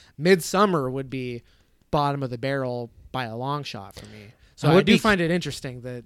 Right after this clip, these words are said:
Speaker 2: I would
Speaker 1: number
Speaker 2: be
Speaker 1: one and
Speaker 2: curious
Speaker 1: number
Speaker 2: for you
Speaker 1: nine.
Speaker 2: to, uh, rewatch that, Matt.
Speaker 1: Oh, me too. I've been curious since people have been, like, if anything, I feel like Midsommar has even grown in, like,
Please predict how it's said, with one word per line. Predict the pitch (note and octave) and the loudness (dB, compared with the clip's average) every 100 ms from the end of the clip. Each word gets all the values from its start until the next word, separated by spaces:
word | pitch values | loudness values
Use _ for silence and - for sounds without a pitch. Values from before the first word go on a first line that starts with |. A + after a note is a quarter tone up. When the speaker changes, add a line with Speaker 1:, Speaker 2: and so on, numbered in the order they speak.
| C#3+ | 2
Speaker 2:
I | B2+ | 8
would | D3 | 8
Speaker 1:
number | D3 | 6
Speaker 2:
be | D#3 | 4
Speaker 1:
one | |
and | D3+ | 6
Speaker 2:
curious | C3+ C3 | 6 4
Speaker 1:
number | B2+ | 2
Speaker 2:
for | B2 | 2
you | A2 A2+ | 2 2
Speaker 1:
nine. | G#2+ | 2
Speaker 2:
to, | G2+ F#2+ | 2 2
uh, | F#2 F2 E2+ F2 F2+ - - | 2 0 -2 -6 -8 -8 -2
rewatch | G2+ F2+ F2+ - | 0 0 -4 -6
that, | - - | -10 -8
Matt. | E2 D#2+ _ - - | -10 -10 _ -20 -4
Speaker 1:
Oh, | B3 | 0
me | C4+ D#4 | 2 0
too. | - G3+ B2+ C#3 | 0 0 0 -2
I've | F3 F3 | 0 2
been | F#3 F#3+ | 2 0
curious | F3 C#3+ B2+ A#2+ A#2+ - - - - | -2 -4 -4 -4 -6 -10 -14 -16 -14
since | - C#3+ B2+ B2+ - - - _ _ - - | -6 -4 -4 -8 -12 -14 -18 _ _ -14 -6
people | D#3 D3+ C#3+ C3+ | -4 -2 -2 -4
have | B2 | -6
been, | - B2+ B2 B2+ E3 F#3 | -10 -12 -12 -16 -16 -8
like, | F#3+ A#3+ | -2 0
if | G3+ | 2
anything, | A3+ C4+ F3 D#3+ | 4 4 4 0
I | |
feel | D#3 F#3+ | 2 2
like | D3+ | 2
Midsommar | D3 - D#3+ D3 C#3 | 0 -2 -2 -2 -2
has | C3 - - | -4 -8 -8
even | D3 C3 | -8 -8
grown | A#2+ B2 C#3+ C3+ B2 A#2+ B2+ | -10 -8 -6 -8 -10 -14 -14
in, | B2 A#2+ A#2 | -14 -14 -16
like, | A#2 A2 A2 _ | -16 -16 -20 _